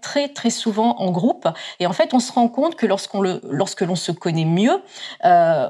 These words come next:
on va travailler de manière plus efficace puisqu'il y a des choses qu'on a moins besoin de dire, on se comprend à demi-mot. Et en fait, ces moments de pause café vont permettre de créer de la cohésion entre les membres d'une équipe qui vont, euh, alors qui ne sont pas obligés forcément de, de toujours s'apprécier, hein,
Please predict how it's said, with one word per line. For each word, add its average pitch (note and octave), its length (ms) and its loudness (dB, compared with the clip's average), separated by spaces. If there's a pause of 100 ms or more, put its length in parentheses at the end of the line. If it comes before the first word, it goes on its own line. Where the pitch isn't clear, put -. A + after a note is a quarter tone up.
on G#3 100 2
va A#3+ 120 2
travailler A3+ 400 0
de A#3 100 4
manière G3+ 280 -2
plus A3 240 0
efficace A3+ 680 -2
puisqu'il - 460 -6
y G#3+ 40 0
a A3+ 100 4
des F#3 140 -2
choses C4+ 300 -2
qu'on F#3 160 -2
a D#3+ 80 0
moins F#3+ 220 0
besoin F3 360 0
de E3 120 0
dire, A3+ 340 2
on G3+ 60 0
se - 160 -6
comprend E3+ 440 -4
à E3 60 0
demi-mot. E3+ 480 0 (340)
Et G3 100 2
en G#3+ 60 2
fait, E4+ 240 0
ces - 200 -2
moments A#3 300 4
de G#3 100 0
pause G#3+ 280 -4
café A3 380 -2
vont B3 140 0
permettre G#3 340 0
de G3+ 60 0
créer B3+ 240 -2
de A3+ 60 4
la D#3 80 0
cohésion A#3 680 -2 (260)
entre F#3+ 380 -2
les G3+ 160 2
membres F#3+ 600 0
d'une D#3+ 240 -4
équipe - 380 -6 (460)
qui A#3+ 160 4
vont, A#3+ 380 2
euh, E3+ 200 0
alors - 280 -2
qui - 140 -8
ne F#3 40 0
sont F#3+ 160 -4
pas A3+ 120 0
obligés G3 240 0
forcément G3 380 -2
de, D#3 120 -4
de D3 140 -4
toujours D#3+ 320 -6
s'apprécier, F#3 520 -4
hein, D#4 140 -2